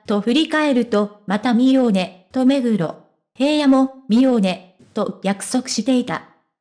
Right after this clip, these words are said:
このやりとりにファンから呼び方に注目が。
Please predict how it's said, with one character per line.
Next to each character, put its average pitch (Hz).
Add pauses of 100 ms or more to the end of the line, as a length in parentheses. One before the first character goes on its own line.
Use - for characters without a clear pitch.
こ 247
の 311
や 339
り 339
と 311
り 254
に 196
フ -
ァ 339
ン -
か 220
ら 196
呼 175
び 269
方 302
に 294
注 233
目 226
が。 175